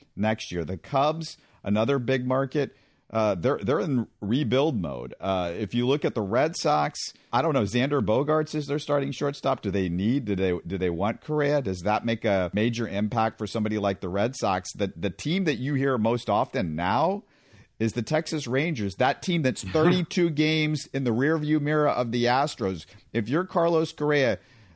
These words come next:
Speaker 1: yeah, money talks. It doesn't matter in, in, in any sport.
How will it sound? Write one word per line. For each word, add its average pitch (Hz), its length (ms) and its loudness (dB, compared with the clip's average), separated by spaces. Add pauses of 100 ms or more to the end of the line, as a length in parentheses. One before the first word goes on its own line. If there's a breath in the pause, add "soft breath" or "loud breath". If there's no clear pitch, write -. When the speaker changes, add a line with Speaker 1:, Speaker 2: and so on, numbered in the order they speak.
(100)
Speaker 1:
yeah, 147 200 4
money 135 320 2
talks. 156 640 0
It 123 80 0
doesn't 156 320 2
matter 123 380 2 (160)
in, 107 120 -2
in, 110 160 0
in 110 300 0
any 123 240 0
sport. 120 640 -2